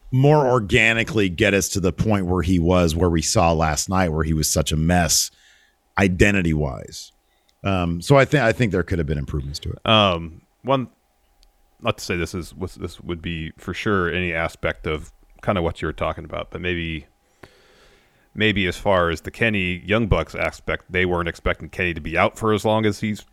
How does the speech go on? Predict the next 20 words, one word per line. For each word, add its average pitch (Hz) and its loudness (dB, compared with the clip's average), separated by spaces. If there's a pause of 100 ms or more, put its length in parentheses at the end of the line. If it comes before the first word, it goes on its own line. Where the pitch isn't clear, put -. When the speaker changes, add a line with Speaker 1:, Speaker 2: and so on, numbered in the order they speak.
(240)
Speaker 2:
gonna 98 -2
be - 0
Speaker 1:
That's 101 4
Speaker 2:
out. - 8
Speaker 1:
entirely 107 4
possible. 90 -4
Speaker 2:
They, 95 2
maybe 98 -2
they 92 0
had 92 0
a 85 -2
timeline 98 -2
for 92 -2
that 92 -2
story, 107 0
and 90 0
then 85 -2
once 87 -4
they 85 -6
f-, - -20